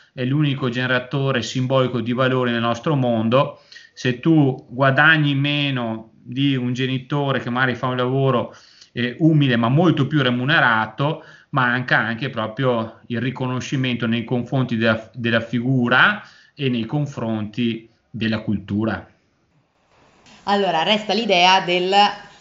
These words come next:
Speaker 2: lavoro di insegnamento, insegnamento lavoro di cura, appunto, eh, e quindi un mestiere tipicamente femminile per il, per questioni di ruolo, no?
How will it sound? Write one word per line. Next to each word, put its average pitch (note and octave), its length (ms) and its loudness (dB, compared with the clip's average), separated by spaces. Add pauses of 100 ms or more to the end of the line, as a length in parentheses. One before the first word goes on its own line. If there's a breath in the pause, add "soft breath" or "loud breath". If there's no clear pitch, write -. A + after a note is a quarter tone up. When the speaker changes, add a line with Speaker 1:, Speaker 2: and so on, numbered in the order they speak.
(120)
Speaker 2:
lavoro E3+ 280 -4
di E3+ 80 -6
insegnamento, G#3 1160 0 (1160 loud breath)
insegnamento F3 540 -4
lavoro E3 280 0
di G3+ 180 -6
cura, A3 680 2 (720)
appunto, E3 800 -6
eh, D3 420 -6
e B3 60 -4
quindi D3+ 640 -6
un D3+ 140 -10
mestiere D#3+ 720 -4 (100)
tipicamente E3+ 1120 0 (280)
femminile C#3 800 -6
per D#3 140 -4
il, D#3 160 -4
per D#3 220 -6
questioni E3 340 -6
di D#3 120 -6
ruolo, C3+ 460 -4
no? A3+ 360 -6